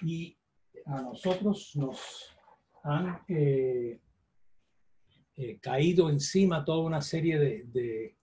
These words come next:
rollos ahora. Eh, si usted estudia un poco de, de teología, eh, y, y,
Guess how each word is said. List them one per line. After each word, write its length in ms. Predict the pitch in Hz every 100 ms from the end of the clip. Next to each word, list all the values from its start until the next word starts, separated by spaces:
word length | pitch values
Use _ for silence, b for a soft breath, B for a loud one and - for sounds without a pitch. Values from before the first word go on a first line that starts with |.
| _ _ -
rollos 640 | 139 147 175 165 143 -
ahora. 500 | 123 120 123 151 - _ _ _
Eh, 340 | 156 131 120
si 160 | 113 -
usted 680 | 110 151 147 139 120 113 104 _ _ _ - - _
estudia 400 | 139 - - 156
un 120 | 147
poco 340 | 143 160 151 123
de, 160 | - - _
de 140 | 143 117
teología, 600 | - 123 113 185 160 - B B B
eh, 540 | - 147 135 127 120 123 _ _ _ _ -
y, 560 | 160 120 117 - -
y, 280 | 120 104 -